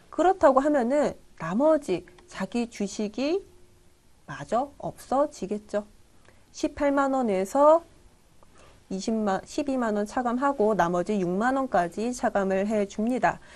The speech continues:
그런데 소각이라고 하는 것은 일단은 자본금이 없어지는 거예요. 그렇기 때문에 자본의 원래 자리인 대변에서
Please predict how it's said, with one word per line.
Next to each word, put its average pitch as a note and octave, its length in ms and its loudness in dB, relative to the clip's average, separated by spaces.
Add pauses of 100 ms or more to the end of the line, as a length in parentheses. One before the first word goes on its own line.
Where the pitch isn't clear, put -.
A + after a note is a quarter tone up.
(280)
그런데 G#3+ 720 2 (160)
소각이라고 D#4 840 6
하는 D4 340 0
것은 G#3+ 500 2
일단은 G#3+ 720 2
자본금이 E4 640 2
없어지는 G3 560 -2
거예요. - 340 -10
그렇기 G3 360 -2 (100)
때문에 G#3 380 -2
자본의 B3 420 0
원래 G3+ 280 2
자리인 G3+ 420 0
대변에서 G3 720 0